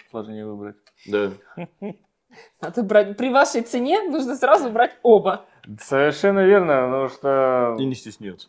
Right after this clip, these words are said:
Speaker 1: Да, потому что всегда можно
Speaker 3: Еще и в
Speaker 1: кому-,
Speaker 3: подарки.
Speaker 1: кому-то подарить, да.
Speaker 3: Так, давайте тогда от крупных ножей перейдем к маленькому. Термитика. Термитика мне, кстати, подарили на Найфовке. Спасибо огромное.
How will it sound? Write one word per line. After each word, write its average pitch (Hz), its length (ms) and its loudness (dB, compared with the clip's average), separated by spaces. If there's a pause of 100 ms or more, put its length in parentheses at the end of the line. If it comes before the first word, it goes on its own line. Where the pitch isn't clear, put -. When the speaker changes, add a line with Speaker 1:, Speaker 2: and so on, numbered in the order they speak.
Speaker 1:
Да, 117 340 -4
потому 131 200 -6
что - 120 -20
всегда 143 280 -6
можно 117 260 -6
Speaker 3:
Еще 262 80 -8
и 262 40 -4
в - 20 -4
Speaker 1:
кому-, 120 80 -6
Speaker 3:
подарки. 196 380 -4
Speaker 1:
кому-то 165 340 -2
подарить, 120 540 -6
да. 113 300 -6 (340)
Speaker 3:
Так, 185 220 -4
давайте 240 280 0
тогда 196 320 2
от 190 120 -4
крупных 208 400 -8
ножей 202 260 0
перейдем 185 460 -6
к 180 340 -4
маленькому. 202 840 -6
Термитика. 208 420 -8
Термитика 247 400 -10
мне, 202 160 -6
кстати, 185 260 -10
подарили 190 360 -4
на 175 140 -8
Найфовке. 175 520 -10
Спасибо 185 380 -10
огромное. 180 480 -10